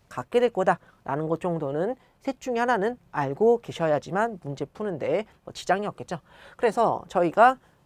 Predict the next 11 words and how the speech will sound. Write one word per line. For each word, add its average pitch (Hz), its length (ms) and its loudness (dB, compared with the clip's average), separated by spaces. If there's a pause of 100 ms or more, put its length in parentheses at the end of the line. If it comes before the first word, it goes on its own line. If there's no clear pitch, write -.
(760)
삼각형의, 214 680 -4 (140)
정삼각형의 165 880 -6
넓이 156 340 0
구하는 196 280 0
공식을 151 340 -6
쓴다면 185 580 -2 (440)
사분의 240 600 -2 (420)
루트 151 340 -10
삼, 254 300 -2 (460)
십이의 220 600 -2 (200)
제곱에다가 185 1160 0